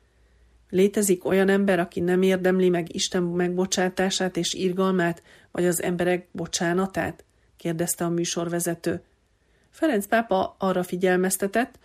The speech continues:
hogy válasza néhány embert talán sokkolhat. A megbocsátás elnyerése emberi jog. Mindannyiunknak joga van a megbocsátás elnyeréséhez,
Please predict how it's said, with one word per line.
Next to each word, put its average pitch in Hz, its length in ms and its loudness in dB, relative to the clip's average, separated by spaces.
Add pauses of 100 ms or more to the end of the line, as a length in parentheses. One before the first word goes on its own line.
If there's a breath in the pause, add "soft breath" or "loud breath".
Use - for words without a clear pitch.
(300 soft breath)
hogy 185 260 -2
válasza 185 460 2
néhány 175 420 0
embert 175 440 -2
talán 180 300 2
sokkolhat. - 840 -4 (760)
A 277 100 -6
megbocsátás 185 840 0
elnyerése 202 800 0
emberi 165 440 -2
jog. 170 320 0 (580)
Mindannyiunknak 190 880 4
joga 185 260 2
van 180 140 2
a 170 60 2
megbocsátás 175 800 -2
elnyeréséhez, 190 1000 2